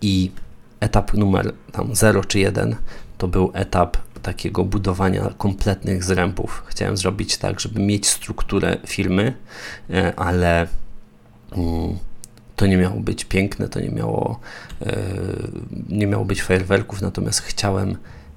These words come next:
mieć wszystko, tak żebym mógł powiedzieć, że jeżeli przyjdzie do mnie ktoś jakimś cudem,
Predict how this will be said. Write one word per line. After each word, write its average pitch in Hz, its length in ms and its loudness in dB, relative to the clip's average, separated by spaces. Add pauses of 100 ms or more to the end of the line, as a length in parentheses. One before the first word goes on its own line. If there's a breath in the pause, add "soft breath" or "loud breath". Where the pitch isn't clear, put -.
(120)
mieć 98 600 0
wszystko, - 600 0
tak 98 180 -2
żebym 98 180 2
mógł 98 220 0
powiedzieć, 95 540 0
że 95 200 2 (180)
jeżeli 92 300 0
przyjdzie 120 400 0
do 95 120 0
mnie 104 160 -4
ktoś - 500 -2
jakimś 98 360 -2
cudem, - 400 -2